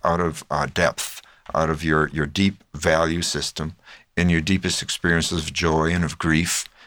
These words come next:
and of, um, struggle for justice. So it's about depth. And, um, I think that a lot in our culture, um,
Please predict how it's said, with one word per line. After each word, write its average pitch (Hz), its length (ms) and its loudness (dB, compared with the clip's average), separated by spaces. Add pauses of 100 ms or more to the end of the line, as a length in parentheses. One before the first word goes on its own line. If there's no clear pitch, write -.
(200)
and 80 180 2
of, 80 240 0
um, 78 400 0 (240)
struggle 85 380 0
for 78 140 -6
justice. - 640 -2 (280)
So - 160 2
it's 107 140 2
about 120 340 0
depth. - 520 -2 (120)
And, 92 380 2 (340)
um, 82 540 0
I 98 100 2
think 143 300 -2
that 113 240 4 (180)
a 95 80 6
lot 101 320 2
in 127 140 4
our 104 120 4
culture, 107 840 2
um, 76 400 0